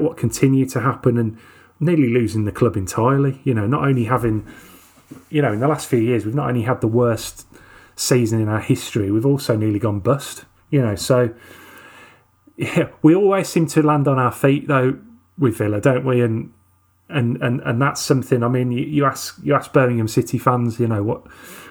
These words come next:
what they think. They'll probably say, "You're always okay. You always end up,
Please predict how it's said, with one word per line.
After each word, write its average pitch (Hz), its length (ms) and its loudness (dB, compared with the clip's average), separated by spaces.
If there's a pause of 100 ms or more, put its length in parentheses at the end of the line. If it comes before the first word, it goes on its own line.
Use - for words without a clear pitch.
(100)
what 147 160 0
they 123 180 4
think. 123 320 -2
They'll 135 140 2
probably 123 280 0
say, 120 200 0
"You're 139 240 2
always 135 340 2
okay. 123 480 0
You 131 120 2
always 135 280 2
end 123 200 0
up, 123 140 0